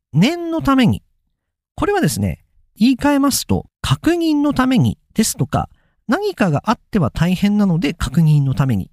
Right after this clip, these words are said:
というような意味合いです。まあ、英語で言うところのjust in caseですとか、just for your information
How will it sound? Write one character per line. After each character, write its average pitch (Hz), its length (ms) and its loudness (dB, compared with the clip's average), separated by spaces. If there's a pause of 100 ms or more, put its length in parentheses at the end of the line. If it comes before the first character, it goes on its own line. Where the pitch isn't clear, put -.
(140)
と 294 100 0
い 277 140 2
う - 20 2
よ 294 120 2
う - 20 -4
な 311 120 -4
意 214 120 2
味 185 120 2
合 156 40 -2
い - 40 -10
で - 100 -14
す。 - 220 -12 (500)
ま - 100 -4
あ、 - 80 -20
英 285 180 0
語 415 120 -2
で 381 100 -2
言 359 120 0
う - 20 -10
と 320 120 -2
こ 330 100 -2
ろ 277 120 2
の 143 280 0
just - 380 -2
in 139 160 0
case 117 380 -4
で 113 100 -4
す - 80 -6
と 110 80 -10
か、 107 100 -2
just - 400 -4
for 160 200 0
your 131 140 0
information 135 720 0